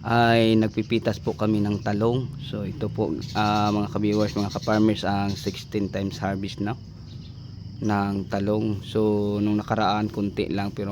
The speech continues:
ngayon, unti-unti naman pong dumadami. Okay, so ito po. So, palagi kong binabanggit sa inyo, yung talong, ah, dadami ko konti, dadami ko konti. Ang, yun ang kanyang harvest. Okay, so ito na po sila.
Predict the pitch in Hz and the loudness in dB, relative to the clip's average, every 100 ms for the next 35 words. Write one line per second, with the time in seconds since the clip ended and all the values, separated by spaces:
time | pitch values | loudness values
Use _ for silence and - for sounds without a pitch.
0 | 101 104 101 104 117 98 98 101 101 98 | -2 0 0 -2 -4 -4 -4 0 0 0
1 | 101 101 101 101 98 98 98 98 98 101 | -2 -2 -4 -4 -4 -4 -4 -4 -2 -2
2 | 107 110 - - - - - - - - | -4 -6 -14 -18 -18 -18 -18 -16 -18 -18
3 | - - - 104 95 104 - 101 98 107 | -18 -16 -8 -8 -6 -6 -4 -6 -4 -4
4 | - 120 - - - 98 101 98 95 101 | 2 2 2 -2 -4 -2 0 0 -2 -2
5 | 104 107 107 107 107 101 104 107 104 - | 0 0 0 2 2 0 0 0 0 0
6 | 110 110 101 101 98 101 110 104 98 101 | 2 2 0 -2 -4 0 0 2 0 -2
7 | 107 107 - - - 104 107 101 101 104 | -4 -8 -16 -16 -2 2 2 2 0 2
8 | 104 98 95 110 101 - 90 98 98 95 | 2 0 -4 -2 -2 -2 -2 -2 -2 -2
9 | 95 92 98 92 98 - 92 - - 110 | -4 -6 -6 -4 -6 -6 -8 -8 0 2
10 | 87 95 98 98 95 92 90 92 90 - | 2 0 -2 -2 -2 -4 -4 -6 -6 -8
11 | - - - - - - - - - - | -10 -12 -16 -16 -16 -18 -18 -18 -18 -16
12 | - - 107 - 101 98 101 117 123 139 | -16 -10 -8 -4 -4 -4 -4 -4 -4 -4
13 | 117 131 120 | -4 -2 -2